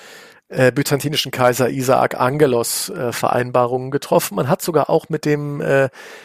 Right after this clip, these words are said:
Herrscher der Rum-Seldschuken, also kleine asiatische Seldschuken, mit Kilic Arslan hat man, äh, freies, äh, Geleit vereinbart, um auf diese Art und Weise möglichst konfliktarm den Weg zurücklegen zu können ins Heilige Land,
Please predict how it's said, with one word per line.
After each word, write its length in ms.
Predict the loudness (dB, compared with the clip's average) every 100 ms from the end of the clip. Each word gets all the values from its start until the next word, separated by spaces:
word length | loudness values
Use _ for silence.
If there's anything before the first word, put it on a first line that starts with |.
| -18
Herrscher 460 | -12 -2 0 2 4
der 160 | 4 4
Rum-Seldschuken, 880 | 2 0 2 0 0 -4 -4 -10 -10
also 220 | -8 -8
kleine 260 | -4 -2 0
asiatische 580 | 2 2 2 -2 -4
Seldschuken, 440 | -4 -6 -6 -12 -12
mit 120 | -10
Kilic 280 | -6 -4 -4
Arslan 540 | -4 -2 0 -2 -2
hat 180 | -8 -6
man, 240 | -8 -8 -14 -18 -18 -20 -20 _
äh, 180 | 2 2
freies, 520 | 4 2 2 0 -4
äh, 400 | 0 2 2 0 -2
Geleit 460 | 0 2 0 -2 -12 _ _ _ -14 -6
vereinbart, 640 | -2 0 0 4 2 2
um 180 | -4 -6
auf 120 | -6
diese 280 | -6 -2 0
Art 160 | 0 -2
und 100 | 2
Weise 240 | 2 2
möglichst 480 | -2 -4 -4 -8 -8
konfliktarm 800 | -12 -6 -6 -6 -4 0 0 0
den 180 | -4
Weg 200 | -4 -6 -8
zurücklegen 500 | -6 -6 -4 -6 -8
zu 140 | -12
können 200 | -8 -6
ins 260 | -6 -8 -4
Heilige 260 | -4 -2
Land, 260 | -2 -2